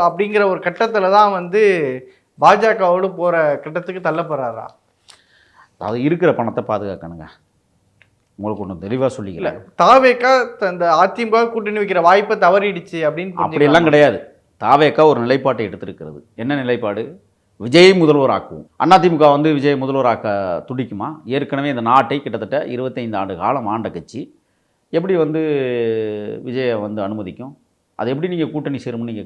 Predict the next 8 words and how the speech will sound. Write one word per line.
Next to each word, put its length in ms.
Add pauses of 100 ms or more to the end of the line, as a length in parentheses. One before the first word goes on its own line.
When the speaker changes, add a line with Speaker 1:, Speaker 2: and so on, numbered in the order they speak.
Speaker 2:
கருதுறீங்க? 400 (880)
விஜய் 300
தெளிவா 300
சொல்லிட்டாரு. 380 (1040)
தாவேக்கா 440
தலைமை 280
இருக்கிற 280
கட்சிகளை 520